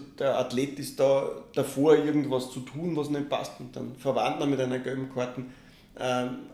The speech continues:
ähm, die blaue Karten wird, äh, auf der,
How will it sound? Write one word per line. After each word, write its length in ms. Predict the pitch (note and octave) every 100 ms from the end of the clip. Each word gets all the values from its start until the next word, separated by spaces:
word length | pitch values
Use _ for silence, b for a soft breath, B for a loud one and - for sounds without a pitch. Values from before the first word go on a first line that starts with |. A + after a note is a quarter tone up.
| -
ähm, 600 | C3 B2+ C3 - - -
die 100 | C3
blaue 300 | C3+ B2+ C#3+
Karten 480 | D3 D3 D3 D3 C#3+
wird, 300 | D3+ - D3+
äh, 420 | C#3 C#3 C3+ C3 - - -
auf 260 | A#2+ - -
der, 440 | C3+ B2+ B2 A#2+